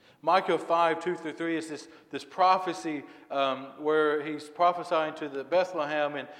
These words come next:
he's expressing that Bethlehem will bore a king. He'll bore the king, the Savior. And so the first thing we see in this is that, that, that Christ was prophesied to be born in Bethlehem.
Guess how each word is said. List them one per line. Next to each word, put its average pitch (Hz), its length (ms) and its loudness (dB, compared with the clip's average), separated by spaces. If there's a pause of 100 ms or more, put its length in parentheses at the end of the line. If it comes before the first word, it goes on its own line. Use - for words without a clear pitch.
(140)
he's 147 140 -6
expressing 185 600 -4
that 147 360 -4
Bethlehem 160 500 0
will 147 140 -2
bore 156 360 0
a 147 80 -2
king. 190 360 -12 (680)
He'll 165 120 0
bore 175 300 2
the 175 140 0
king, 190 540 -6
the 147 120 -2
Savior. 190 560 -2 (240)
And 170 100 -8
so 190 140 2
the 175 80 2
first 233 340 4
thing 190 220 0
we 156 100 -2
see 233 360 -2
in 175 120 -2
this 160 240 -2
is 156 100 -8
that, - 400 -4
that, 160 220 0
that 151 180 -4
Christ 196 540 6
was 165 160 -4 (120)
prophesied 139 840 2
to 139 160 -6 (140)
be 139 100 -8
born 147 380 -2
in 151 120 -6
Bethlehem. 135 600 -4